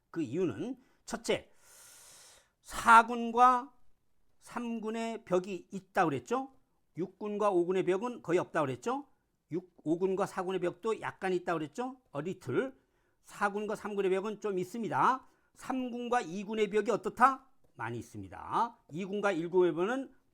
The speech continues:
많다. 자, 이렇게 보시면 됩니다. 즉, 승군에서 이 군 마필, 즉, 바로 들어오기가 만만치 않다는 얘기죠. 자, 이번 경주는, 자, 사 번,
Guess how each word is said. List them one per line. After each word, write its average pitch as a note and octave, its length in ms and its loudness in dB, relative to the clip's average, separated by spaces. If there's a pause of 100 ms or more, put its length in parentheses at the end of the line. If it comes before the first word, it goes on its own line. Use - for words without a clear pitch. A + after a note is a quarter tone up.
(260)
많다. - 520 -2 (600)
자, C#3+ 80 -8
이렇게 D3+ 180 -6
보시면 B2 240 -8
됩니다. F#2+ 340 -12 (180)
즉, C4+ 200 -6 (1080)
승군에서 C#4+ 960 4
이 C4 240 -6
군 E4 260 4
마필, A3 360 2
즉, - 180 -2 (720)
바로 E4 400 12
들어오기가 F#3+ 420 4
만만치 D3 440 0
않다는 D#3 320 0
얘기죠. G#2+ 320 -6 (280)
자, G#2+ 340 0
이번 A#2+ 200 -4
경주는, C3 680 -4 (180)
자, G3+ 180 -4
사 A#3+ 200 6
번, B3 180 4